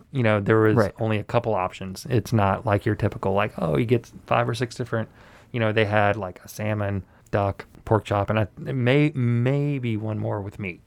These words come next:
Speaker 1: And that was it. Everything else was vegetarian.
Speaker 2: Yeah.
Speaker 1: So
Speaker 2: Well, it sounds
Speaker 1: definitely, if you got somebody that you're in a party that has, uh, a couple of vegetarians,
Speaker 2: It's a good spot.
Speaker 1: very, very good spot.
Speaker 2: Yeah, that's
Speaker 1: Yeah.
Speaker 2: great.
Speaker 1: Yeah. So we had a,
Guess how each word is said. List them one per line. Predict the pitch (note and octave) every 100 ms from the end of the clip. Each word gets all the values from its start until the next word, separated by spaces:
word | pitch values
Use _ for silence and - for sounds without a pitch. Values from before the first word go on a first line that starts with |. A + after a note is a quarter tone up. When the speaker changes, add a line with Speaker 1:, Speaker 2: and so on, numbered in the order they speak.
| _
Speaker 1:
And | B2
that | A2 G2
was | G2+
it. | F#2 - _ -
Everything | A2+ A2+ G#2+ G2+
else | F#2+ - -
was | D3+ A#2 G2+ G2 G2
vegetarian. | G#2 G2+ G2 F2+ F#2 - -
Speaker 2:
Yeah. | A#2 E3 - -
Speaker 1:
So | - A#2+ A2 G#2+ A2
Speaker 2:
Well, | - B2+
it |
sounds |
Speaker 1:
definitely, | B2 D3+ D3 A#2+ A2 G2 - _ - _ _ -
if | B2
you | A2+
got | G#2 A2
somebody | - A#2 G#2+ G#2+ G#2
that | G2+ F#2+ A2+ - - - - -
you're | A2 G#2
in | G#2
a | G2
party | - G#2+ G2
that | G2 G#2 -
has, | - G#2 G2 G2 F#2+ -
uh, | G#2+ F#2
a | G2
couple | G#2+ G#2+
of |
vegetarians, | G2+ G2+ G#2+ G2 F2+ F#2 - -
Speaker 2:
It's | -
a | B2+
good | B2
spot. | - A#2+ - - -
Speaker 1:
very, | A2+ A2+ A2 G#2+ G2+
very | G2+ F#2+
good | G#2+
spot. | - F#2+ F#2 A#2 C3
Speaker 2:
Yeah, | A3
that's | G#2 G#3+ G3
Speaker 1:
Yeah. |
Speaker 2:
great. | G#3+ F#3 - -
Speaker 1:
Yeah. | G#2 F2+ - -
So | - G#2+ G#2
we | A2+
had | D3+ C#3
a, | G#2+